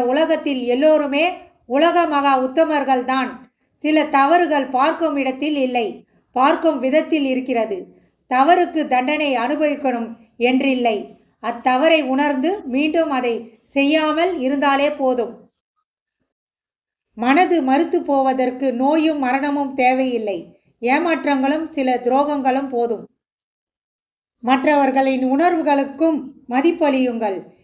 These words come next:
இங்கு யாரும் நிரந்தரமாக இருக்க போவதில்லை இவ்வுலகில். புண்ணியங்கள் அழிவதில்லை, பாவங்கள் கழிவதும் இல்லை.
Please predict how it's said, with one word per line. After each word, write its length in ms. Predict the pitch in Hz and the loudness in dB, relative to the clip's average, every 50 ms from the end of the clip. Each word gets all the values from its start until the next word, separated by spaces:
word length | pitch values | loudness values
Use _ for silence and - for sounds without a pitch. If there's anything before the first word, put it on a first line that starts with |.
| _ _ | _ _
இங்கு 240 | - 262 277 262 277 269 247 | -2 0 0 2 2 0 0
யாரும் 400 | 233 254 247 277 302 330 320 285 | 0 0 2 2 2 2 0 0
நிரந்தரமாக 600 | 262 254 254 285 294 302 302 294 277 277 269 285 294 | 0 0 0 0 0 0 -2 0 0 0 0 0 0
இருக்க 280 | 285 262 262 269 269 285 | 0 -2 -2 -2 -4 -4
போவதில்லை 580 | 269 254 247 247 240 233 240 240 233 233 233 208 196 - - - _ _ _ _ | -4 -2 -2 -2 -2 -2 -2 -4 -4 -2 -4 -6 -6 -10 -16 -20 _ _ _ _
இவ்வுலகில். 640 | 240 254 262 247 262 262 262 269 247 240 254 220 180 - - _ _ _ _ _ _ _ _ _ _ _ _ _ _ _ _ _ _ _ _ _ _ _ _ _ _ _ _ _ _ _ _ - | -4 -2 0 2 2 2 2 2 0 -2 -4 -4 -6 -10 -16 _ _ _ _ _ _ _ _ _ _ _ _ _ _ _ _ _ _ _ _ _ _ _ _ _ _ _ _ _ _ _ _ 2
புண்ணியங்கள் 640 | 320 339 359 381 381 370 349 330 302 294 277 262 | 2 4 4 4 2 2 2 2 0 0 0 2
அழிவதில்லை, 720 | 247 247 269 320 320 311 294 247 262 254 233 233 226 208 180 - - - | 2 2 2 2 2 0 0 0 -2 -2 -2 -2 -4 -4 -6 -8 -14 -8
பாவங்கள் 600 | _ 247 262 285 330 339 339 311 294 294 262 240 | _ -2 0 0 2 0 0 0 0 -2 -2 -2
கழிவதும் 580 | 254 - 254 262 294 302 302 294 285 285 285 269 | -2 -2 -2 -2 0 0 0 0 0 -2 -2 -2
இல்லை. 260 | 254 233 220 208 185 | -2 -4 -4 -6 -6